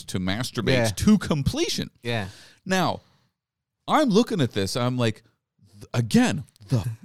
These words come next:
Speaker 1: fucking <laughs> cojones on this guy to do this. And I mean, it's, it took thirty, forty seconds. It's just
Speaker 2: Yeah.
Speaker 1: dead quiet, and it's him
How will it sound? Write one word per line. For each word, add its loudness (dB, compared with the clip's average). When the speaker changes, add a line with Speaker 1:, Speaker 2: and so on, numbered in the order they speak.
Speaker 1:
fucking -2
<laughs> -6
cojones 4
on 4
this 2
guy 2
to 4
do 2
this. -2
And 2
I 2
mean, 0
it's, -6
it -4
took 2
thirty, 4
forty 2
seconds. -2
It's -4
just -2
Speaker 2:
Yeah. 0
Speaker 1:
dead 0
quiet, 2
and 2
it's -2
him 2